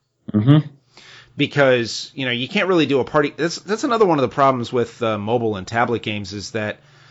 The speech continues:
Speaker 2: it's really difficult. It's not impossible, but it's difficult to have single device or, like, single processor type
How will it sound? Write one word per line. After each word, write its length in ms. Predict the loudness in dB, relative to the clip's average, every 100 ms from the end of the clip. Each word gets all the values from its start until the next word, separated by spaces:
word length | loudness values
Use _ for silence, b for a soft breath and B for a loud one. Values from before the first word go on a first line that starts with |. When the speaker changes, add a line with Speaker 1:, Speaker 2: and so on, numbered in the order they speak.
| b b b b b b b _ _ _ -20 -20 _ -8
Speaker 2:
it's 380 | -6 -6 -10 -12
really 500 | -6 4 8 8 4
difficult. 500 | 2 2 0 -6 -6
It's 140 | -2
not 160 | -2 0
impossible, 580 | -2 0 2 2 0 -2
but 120 | -4
it's 140 | -6
difficult 600 | -6 0 0 0 -4 -4
to 120 | -4 -4
have 520 | -2 0 2 0 -6
single 400 | -8 -4 -2 0
device 680 | 0 0 0 2 0 -4 -8
or, 240 | -6 -6
like, 300 | -6 -10 -10
single 280 | -6 -4 -4
processor 640 | -2 2 2 0 -4 -6
type 360 | -6 -6 -6 -8